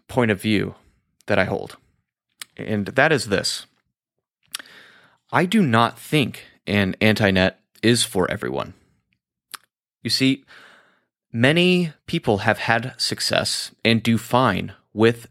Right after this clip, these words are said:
digital tools, with things like Evernote and Notion and Obsidian and pieces of whatever, software like that,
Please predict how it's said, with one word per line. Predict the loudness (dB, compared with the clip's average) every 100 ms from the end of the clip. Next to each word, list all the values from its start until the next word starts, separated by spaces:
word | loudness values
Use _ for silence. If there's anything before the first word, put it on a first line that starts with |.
| -2
digital | 0 0 0 -2 -4 -8
tools, | 0 2 0 -6 -10 -12 _ _ _ _ _ -20 _ _ -6
with | -6 -8 -20 -20 _ _ _ -4
things | -2 0 0
like | 2 2 0 -16 _ _ _ _ _ -4
Evernote | 0 2 4 2 0 -8 -8
and | -2 -2 0 -4 -6
Notion | 2 2 4 2 2 0
and | -4 -8 -14 _ _ -8
Obsidian | -2 2 2 4 2 2
and | -4 -6 _
pieces | -2 0 0 0
of | -2 -2 -16 _ _ -20 -20 -20 -20 -20 _ _ _ -6
whatever, | -2 -2 -2 -6 -12 _ _ _ _ _ _ _ _ -8
software | 0 0 2 2
like | 4 2
that, | 2 0 0